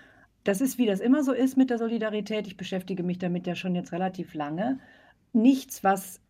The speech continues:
unendlich, ähm, funktionieren kann. Also man muss mit diesen Solidaritätsressourcen sorgsam umgehen. Und es ist auch immer so, dass es nicht bei allen Menschen in gleicher Weise vorhanden ist. Und das ist zum Teil durchaus auch,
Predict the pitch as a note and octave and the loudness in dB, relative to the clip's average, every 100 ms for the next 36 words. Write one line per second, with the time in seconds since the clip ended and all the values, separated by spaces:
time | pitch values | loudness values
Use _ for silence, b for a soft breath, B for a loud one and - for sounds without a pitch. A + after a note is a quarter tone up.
0 | - B3+ B3+ - G#3 G#3 G#3 C4 D4+ - | 2 6 6 6 6 6 4 4 4 -2
1 | - - G#3+ A3+ A3+ - _ - A3+ A3+ | -18 -4 -2 0 -4 -10 _ -4 -4 -2
2 | G#3+ G#3 A3 G#3+ F#3 G#3+ D4+ A#3 F3+ F3+ | -2 -2 -2 -6 -4 -2 -2 -2 -2 0
3 | G3 G3+ G3 G3 F#3+ F#3 F3+ F3+ E3+ F3 | -2 -4 -6 -4 -2 0 0 -2 -2 -2
4 | F3+ F#3+ - F3+ - F#3+ F#3+ D3+ D3+ C3+ | -4 -6 -8 -8 -4 -4 -4 -2 -4 -4
5 | C3+ C3 E3 E3 E3 A3 D4+ F4 B B | -4 -2 -2 -2 0 2 2 0 B B
6 | B B G3 G3+ B3+ B3+ D#3 F#3 G3+ G3 | B B 0 0 0 -4 2 6 6 4
7 | C4+ C#4+ C#4 C4 A#3 A#3 B3 A3 A3+ C4 | 6 6 6 2 2 -2 -4 0 6 6
8 | C4 - G3 G3 G3 G#3 G#3+ F#3+ D3 B2+ | 6 -4 -2 -2 0 0 2 2 2 0
9 | - _ _ - D3 C#3 C3 A#2 A#2 - | -4 _ _ -6 0 0 0 -4 -6 -12
10 | _ _ _ F3+ F3+ F3+ - G3 F#3 E3+ | _ _ _ -16 -14 -8 0 2 4 6
11 | F#3 F#3+ D#3 D3 C#3 C#3 C3+ D#3+ D4+ D4 | 6 2 -2 0 -2 -2 -6 -4 2 2
12 | E3 C3 C3+ C3+ D#3+ D#3 F3+ - F#3 F#3 | 4 0 0 -4 -6 -4 -6 -4 -6 0
13 | F#3 F3+ E3+ E3 - D3 E3 | 0 0 -4 -6 -8 -10 -10